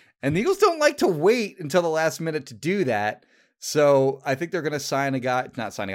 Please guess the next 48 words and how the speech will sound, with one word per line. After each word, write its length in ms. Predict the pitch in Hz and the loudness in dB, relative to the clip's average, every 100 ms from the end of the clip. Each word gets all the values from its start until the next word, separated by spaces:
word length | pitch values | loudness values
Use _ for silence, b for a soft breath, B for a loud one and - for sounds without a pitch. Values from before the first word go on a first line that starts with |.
| 98 | -6
guy, 80 | 95 _ _ | -8 _ _
draft 440 | 104 123 147 143 | -6 0 0 0
a 40 | 143 | -4
guy, 460 | 107 104 101 107 - b b b - | -2 0 0 -2 -8 b b b -6
uh, 220 | 98 104 - | -4 -4 -6
at, 280 | 104 104 _ _ - | -8 -8 _ _ -14
at 160 | 107 | -12
tackle. 480 | - 107 104 110 110 | -6 -6 -4 -8 -8
And 140 | 107 | -8
if 100 | 107 | -10
he 80 | 120 | -10
can 120 | 107 | -8
also 260 | 107 104 113 | -6 -6 -8
play 180 | 104 107 | -6 -6
guard 300 | 107 107 104 | -4 -4 -4
in 40 | |
the 60 | 101 | -8
short 300 | - 117 107 | -8 -8 -8
term, 420 | 113 104 104 104 107 | -8 -8 -8 -10 -12
when, 240 | 107 104 | -12 -10
you 100 | 110 | -10
know, 140 | 101 95 | -10 -10
if, 140 | 90 - | -10 -12
if, 280 | 104 - | -12 -10
uh, 300 | 107 95 92 | -6 -4 -4
Jason 320 | 95 117 101 101 | -6 -8 -10 -8
Kelce 160 | 104 | -8
retires, 400 | 107 101 101 101 | -10 -6 -4 -4
Cam 200 | - 110 | -8 -10
Jurgens 340 | 101 104 101 95 | -8 -8 -8 -10
moves 240 | 107 95 - | -12 -14 -14
from 300 | 113 101 101 | -14 -12 -8
right 200 | 101 98 | -8 -6
guard 320 | 104 104 101 | -6 -6 -8
to 80 | 98 | -14
center, 480 | - 101 98 98 - b b _ | -14 -10 -8 -10 -12 b b _
then, 360 | 98 98 95 - | -10 -8 -10 -10
you 100 | 107 | -12
know, 60 | 98 | -10
he 80 | |
can 140 | 101 98 | -12 -14
fill 300 | - 113 101 | -10 -8 -8
in 100 | 98 | -8
there 260 | 110 110 104 | -8 -6 -6
in 60 | |
the 80 | 98 | -8
short 300 | - 120 120 | -8 -8 -8
term. 340 | - 92 95 | -8 -10 -10